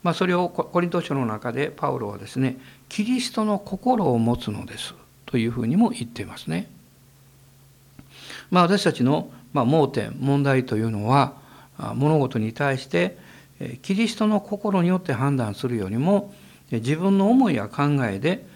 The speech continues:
すぐに判断してしまう。まあ、そこに、まあ、いつもあるということを、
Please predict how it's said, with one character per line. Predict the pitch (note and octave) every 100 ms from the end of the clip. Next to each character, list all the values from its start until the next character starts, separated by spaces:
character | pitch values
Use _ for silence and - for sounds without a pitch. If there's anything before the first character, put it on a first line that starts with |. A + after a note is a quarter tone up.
| - -
す | -
ぐ | G3+
に | B2
判 | A#2+ B2
断 | G2+ G2+
し | -
て | G#2+
し | -
ま | G#2 -
う。 | - - - - -
ま | D3+
あ、 |
そ | -
こ | G3+ A3
に、 | D3+
ま | A#2+ G#2+
あ、 |
い | G#2
つ | C3+
も | G#2
あ | G#2+
る | C3
と | -
い |
う | -
こ | -
と | -
を、 | G#2+ C#3